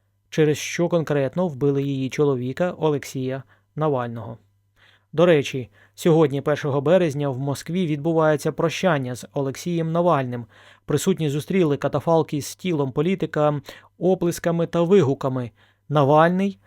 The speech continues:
ти не боявся, і ми не боїмося», а деякі з них навіть вигукували: «Героям слава!». Такі рішучі висловлення свідчать про велику підтримку Навального серед громадян і їхню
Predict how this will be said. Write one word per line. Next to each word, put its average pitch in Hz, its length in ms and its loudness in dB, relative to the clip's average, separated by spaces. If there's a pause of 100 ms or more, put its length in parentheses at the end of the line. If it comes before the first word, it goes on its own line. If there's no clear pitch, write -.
(320)
ти 180 160 8
не 165 100 6
боявся, 156 600 4
і 143 200 -6
ми 151 180 0
не 185 120 2
боїмося», 175 680 0 (280)
а 139 180 -2
деякі 160 760 0
з 123 120 -6
них 165 260 -2
навіть 156 320 0
вигукували: 151 840 2 (260)
«Героям 147 520 4
слава!». 139 440 0 (920)
Такі 156 320 2
рішучі 143 400 -2
висловлення 143 600 0
свідчать 160 440 -6
про 151 440 4
велику 165 440 2
підтримку 160 540 -4
Навального 147 580 0
серед 143 320 -4
громадян 151 580 0
і 147 260 -6
їхню 165 440 -2